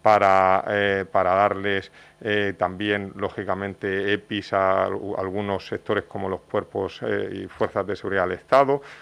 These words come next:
como a los propios sanitarios. Hemos, eh, permitido que, hemos dejado instalaciones precisamente para, para esos sanitarios y creemos que sería más eficaz coordinarlos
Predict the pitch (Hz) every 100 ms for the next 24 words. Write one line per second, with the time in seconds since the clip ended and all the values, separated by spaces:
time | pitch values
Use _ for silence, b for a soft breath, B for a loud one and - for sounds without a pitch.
0 | B 104 101 95 90 87 87 - 110 101
1 | - 98 - 101 92 92 120 127 135 127
2 | B B B B - 113 110 107 101 -
3 | 110 90 107 98 95 107 107 104 87 104
4 | 98 90 98 98 98 95 98 117 110 -
5 | 98 95 - 120 107 - 101 101 101 107
6 | 98 104 - 101 95 B B - 113 120
7 | 127 143 135 131 151 180 - 120 120 120
8 | 143 139 135 127 120 127 123 - 127 123
9 | 135 127 - 135 123 101 110 123 143 131
10 | 143 170 -